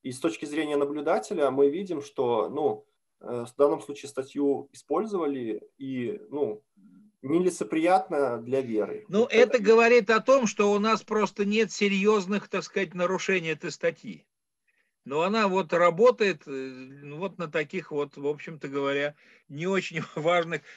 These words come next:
Speaker 2: ну, неуместно ходить в церковь, ловить там покемонов, когда там идет служба. Ну, совершенно неуместно.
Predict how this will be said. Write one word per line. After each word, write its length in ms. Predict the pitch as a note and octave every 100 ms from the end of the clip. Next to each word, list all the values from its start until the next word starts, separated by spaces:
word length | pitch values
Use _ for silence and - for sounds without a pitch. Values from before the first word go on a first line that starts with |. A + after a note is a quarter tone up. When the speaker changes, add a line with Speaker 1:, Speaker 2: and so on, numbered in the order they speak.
| -
Speaker 2:
ну, 120 | G3+
неуместно 680 | A#3 B3 B3 A#3+ G3+ - D#3
ходить 360 | - F3 E3 D3
в 40 |
церковь, 380 | - G#3+ A3+ -
ловить 340 | F3 E3+ G3 F3
там 180 | F3
покемонов, 640 | D3+ D#3+ F#3+ F3 D#3 A#2+ -
когда 300 | C3 C#3+ D#3+
там 200 | E3 D3+
идет 180 | D3 C3+
служба. 440 | D3 B2+ F#2 E2 - _ _
Ну, 120 | C#3+
совершенно 520 | D#3 G3+ F#3 G#3 F3+ C#3+
неуместно. 680 | B2+ B2 A2 F#2+ - _